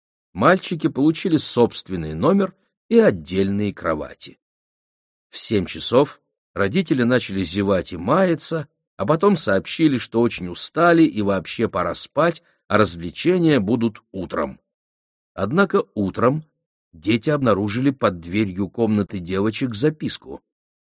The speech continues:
"Позавтракайте в кафетерии, деньги у вас есть, мы встанем поздно, не стучите".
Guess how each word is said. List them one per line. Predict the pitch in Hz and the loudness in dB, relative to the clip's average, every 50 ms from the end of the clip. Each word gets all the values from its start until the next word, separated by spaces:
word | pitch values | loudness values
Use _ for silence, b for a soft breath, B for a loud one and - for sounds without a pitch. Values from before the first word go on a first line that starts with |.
| _ | _
"Позавтракайте | - 92 90 78 92 110 101 87 - - - 87 85 - _ 95 87 76 - 90 85 | -6 -4 -4 0 2 2 2 2 0 -4 -8 -10 -10 -8 _ -10 -10 -10 -10 -14 -14
в | - - | -16 -10
кафетерии, | _ 117 104 - - 82 76 _ - 82 78 78 76 78 92 117 - - _ _ _ _ _ _ _ | _ -10 -10 -8 -10 -12 -12 _ -8 -6 -6 -6 -6 -6 -6 -6 -6 -8 _ _ _ _ _ _ _
деньги | - 82 117 143 143 123 107 87 87 101 - | -20 -4 0 2 2 2 2 0 -2 -4 -4
у | - 92 90 | -4 -6 -4
вас | 82 80 76 - - - | -4 -4 -4 -6 -8 -10
есть, | 78 78 87 127 151 151 - - - - _ _ _ _ _ | -8 -4 -2 -2 -2 -2 -4 -10 -16 -20 _ _ _ _ _
мы | - 113 131 117 | 0 0 2 2
встанем | - - - - 110 95 87 85 82 78 | 0 -2 -4 -2 -2 -2 -2 -4 -6 -8
поздно, | - _ 95 90 82 76 78 95 120 143 156 - _ _ _ _ _ _ | -8 _ -4 -4 -2 -4 -4 -4 -4 -4 -6 -8 _ _ _ _ _ _
не | 95 123 | -2 -2
стучите". | 156 156 - - 165 165 160 - - - 87 80 76 - 92 87 82 - | -2 -2 -2 -4 -4 -4 -4 -6 -10 -10 -10 -10 -12 -12 -12 -12 -12 -14